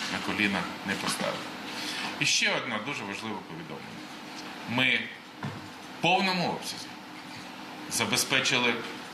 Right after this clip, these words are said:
транзит газу до країн Європейського Союзу. Дуже сподівалися росіяни, що Україна почне відбір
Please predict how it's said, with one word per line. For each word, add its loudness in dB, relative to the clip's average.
транзит 6
газу 6
до 4
країн 4
Європейського 0
Союзу. -4
Дуже 8
сподівалися 4
росіяни, 2
що 4
Україна 2
почне 2
відбір 0